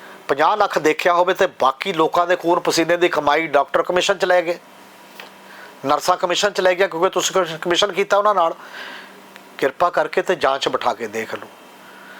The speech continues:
ਜੇ ਜਿਹੜੀ ਪਹਿਲੀ ਨਜ਼ਰੇ ਗੱਲ ਸਾਹਮਣੇ ਆ ਰਹੀ ਹੈ ਕਿ ਸਕੈਂਡਲ ਹੈ, ਤੇ ਤੁਹਾਨੂੰ ਕਿਉਂ ਸਾਹਮਣੇ ਨਹੀਂ ਆ ਰਿਹਾ ਲਿਖ ਕੇ ਜਿਹੜਾ ਵੀ ਦਿੱਤਾ? ਇਹਦਾ ਮਤਲਬ ਨਾ ਪ੍ਰ-, ਪ੍ਰ-, ਚੀਫ ਮਿਨਿਸਟਰ ਨੇ ਪੜ੍ਹਿਆ, ਨਾ ਕਿਸੇ ਹੋਰ ਨੇ ਪੜ੍ਹਿਆ। ਜੇ ਬਾਕੀ ਇਹਨਾਂ ਨੂੰ ਵੀ ਮਿਨਿਊਟਲੀ ਪੜ੍ਹ ਲਿਆ ਜਾਏ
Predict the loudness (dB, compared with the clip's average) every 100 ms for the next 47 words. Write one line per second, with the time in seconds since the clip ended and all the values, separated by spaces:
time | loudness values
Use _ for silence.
0 | -20 -6 -2 0 2 2 0 0 0 2
1 | 2 2 2 4 2 2 2 2 2 2
2 | 2 2 2 0 0 0 2 2 2 4
3 | 2 2 0 -6 -16 -14 0 0 2 0
4 | 2 2 2 0 0 0 2 2 2 2
5 | 2 0 0 2 2 2 2 0 2 2
6 | 2 2 0 0 0 0 0 0 -2 -6
7 | -12 -14 -12 -8 -2 0 0 0 0 0
8 | 0 0 2 0 0 0 4 2 2 0
9 | 2 2 2 2 0 0 0 0 2 0
10 | 2 2 2 2 0 2 2 2 2 0
11 | -2